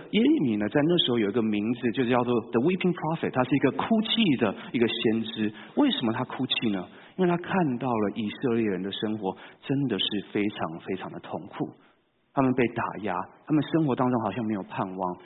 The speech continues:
所以呢，在耶利米的这个书当中呢，他一直就看见了，提醒了大家说，我们的生活并不好，完全的不好。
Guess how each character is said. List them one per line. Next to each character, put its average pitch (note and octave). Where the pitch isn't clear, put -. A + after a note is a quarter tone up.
所 F#3
以 F3+
呢， F3+
在 F3+
耶 D#3
利 D#3+
米 B2
的 G#2+
这 C#3
个 C3
书 C3
当 C3
中 B2+
呢， B2
他 D#3+
一 E3+
直 C#3+
就 B2+
看 F3
见 C#3
了， A#2
提 A3
醒 C3+
了 A#2
大 C#3
家 B2
说， B2+
我 C3
们 D#3
的 E3
生 F3+
活 B2
并 B2+
不 C3
好， -
完 D#3
全 C3
的 B2
不 C3
好。 -